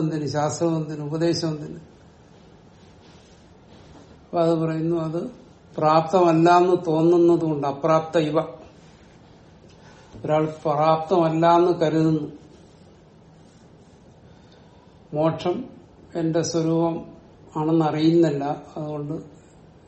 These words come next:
ഞാൻ മോക്ഷത്തെ പ്രാപിച്ചിട്ടില്ല, അതുകൊണ്ട് എനിക്ക് മോക്ഷത്തെ പ്രാപിക്കണം, ഇങ്ങനെയൊക്കെ കരുതുന്നു.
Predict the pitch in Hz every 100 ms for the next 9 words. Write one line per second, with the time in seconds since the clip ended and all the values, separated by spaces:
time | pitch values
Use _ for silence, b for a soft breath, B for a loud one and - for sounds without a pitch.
0 | - - - 175 160 160 156 - 165 160
1 | 160 156 147 156 156 170 - 143 151 -
2 | - - - - - 165 165 160 160 160
3 | 160 156 156 175 160 165 - 151 151 160
4 | 156 165 165 160 170 165 160 160 143 151
5 | 135